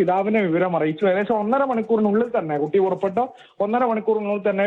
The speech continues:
പിതാവിനെ വിവരം അറിയിക്കാൻ സാധിച്ചു. അങ്ങനെ പിതാവ് എത്തി കുട്ടിയെ തിരിച്ച് വീട്ടിലെത്തിച്ചിട്ടുണ്ട്.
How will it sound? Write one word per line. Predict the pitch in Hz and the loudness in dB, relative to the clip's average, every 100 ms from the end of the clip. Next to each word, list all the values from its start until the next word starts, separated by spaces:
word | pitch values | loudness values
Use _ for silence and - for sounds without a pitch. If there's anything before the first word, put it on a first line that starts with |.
| 190 | 0
പിതാവിനെ | 180 185 190 202 202 | -2 -2 -2 -4 -2
വിവരം | 180 175 185 | 0 -2 -2
അറിയിക്കാൻ | 170 165 175 165 | -6 -4 -4 -4
സാധിച്ചു. | 160 156 160 | -6 -6 -10
അങ്ങനെ | 262 196 196 | -10 -10 -12
പിതാവ് | 180 180 190 | -12 -14 -14
എത്തി | 180 151 277 - _ - | -16 -16 -16 -18 _ -20
കുട്ടിയെ | 185 208 202 190 | -16 -16 -16 -18
തിരിച്ച് | 185 226 | -16 -16
വീട്ടിലെത്തിച്ചിട്ടുണ്ട്. | 185 180 220 202 160 160 147 139 | -16 -16 -18 -18 -20 -20 -20 -18